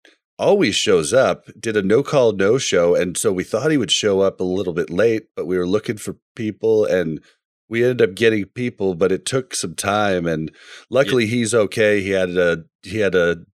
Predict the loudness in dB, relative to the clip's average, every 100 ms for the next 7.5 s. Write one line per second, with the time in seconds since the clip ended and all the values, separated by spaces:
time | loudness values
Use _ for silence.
0 | -6 -4 -2 -4 -2 -4 -6 -14 -6 -6
1 | -6 -2 0 0 -2 -4 -2 -2 -2 -2
2 | -4 -2 -4 -2 -2 -4 -6 -6 -6 -4
3 | -4 -4 _ _ _ _ _ _ _ -6
4 | -2 0 2 2 2 2 0 0 0 0
5 | -2 0 0 4 4 6 4 4 4 4
6 | 2 2 -2 0 2 2 2 -2 -4 -6
7 | -2 2 2 0